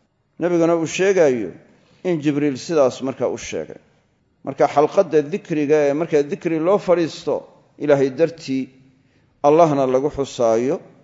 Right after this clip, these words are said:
Allah waa ammaanaa, malaa'igtu ka ag ammaanaa. Waxay xadiiska waa inaga soo marray, "Waman dakaranii fii mala'in dakartuhu fii mala'in khayrin minhum."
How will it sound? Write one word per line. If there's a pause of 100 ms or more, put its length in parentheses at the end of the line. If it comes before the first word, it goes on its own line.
(300)
Allah
waa
ammaanaa,
malaa'igtu
ka
ag
ammaanaa. (580)
Waxay
xadiiska
waa
inaga
soo
marray,
"Waman
dakaranii
fii
mala'in
dakartuhu
fii
mala'in
khayrin
minhum."